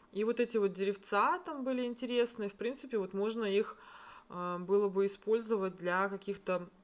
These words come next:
м, прикладных оформлений. Ну,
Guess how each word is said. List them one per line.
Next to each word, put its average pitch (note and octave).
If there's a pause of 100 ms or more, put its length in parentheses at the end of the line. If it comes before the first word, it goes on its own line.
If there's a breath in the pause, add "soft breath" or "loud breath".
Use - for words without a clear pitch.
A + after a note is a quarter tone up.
(180)
м, D#3+
прикладных F#3+
оформлений. G3+ (840 loud breath)
Ну, G#3